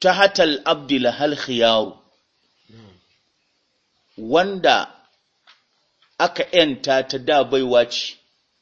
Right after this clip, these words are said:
tahta al-abdi tana ƙarƙashin bawa, bawa ne da baiwa. Bawa ne ya auro baiwa,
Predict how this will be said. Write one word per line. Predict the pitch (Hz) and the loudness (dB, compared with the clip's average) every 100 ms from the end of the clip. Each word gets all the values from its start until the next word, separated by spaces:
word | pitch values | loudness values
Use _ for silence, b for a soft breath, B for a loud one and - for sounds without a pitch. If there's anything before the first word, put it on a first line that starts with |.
| _ _ _ _ _ _ _ - | _ _ _ _ _ _ _ -8
tahta | 156 170 - | -2 -2 0
al-abdi | 151 135 - 123 117 117 92 _ | -2 -2 -6 -8 -10 -16 -16 _
tana | 147 151 131 | -6 -2 -2
ƙarƙashin | - 98 98 117 - 117 113 | -4 -12 -12 -16 -14 -14 -4
bawa, | 117 120 110 73 _ _ _ 104 98 | 0 2 0 -2 _ _ _ -20 -10
bawa | 123 143 151 147 120 113 | -4 -2 0 0 -2 -4
ne | 127 139 | -8 -10
da | 123 104 | -8 -8
baiwa. | 98 117 98 87 85 78 _ _ _ _ _ _ _ 120 113 101 _ _ _ _ _ _ _ _ _ _ _ _ | -6 -6 -4 -4 -6 -8 _ _ _ _ _ _ _ _ _ _ _ _ _ _ _ _ _ _ _ _ _ _
Bawa | 110 123 135 120 | -6 -2 0 -2
ne | 110 127 127 | -4 -8 -8
ya | 127 | -8
auro | 127 123 131 131 127 | -8 -8 -8 -10 -8
baiwa, | 123 127 92 85 82 | -4 -4 -2 -4 -6